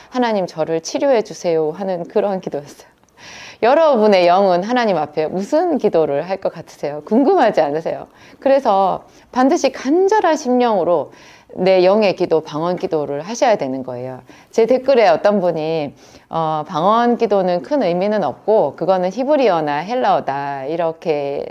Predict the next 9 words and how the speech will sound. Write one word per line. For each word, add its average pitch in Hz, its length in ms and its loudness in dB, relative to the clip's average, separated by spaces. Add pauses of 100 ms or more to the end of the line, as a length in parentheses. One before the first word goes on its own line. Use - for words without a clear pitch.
뭐 139 200 -12
말씀하기도 185 680 -6
하셨는데, 175 640 -6 (640)
어, 156 560 -10 (400)
제가 190 220 2
이런 254 380 2
말씀을 175 420 0
드리고 214 300 0
싶어요. 147 540 -4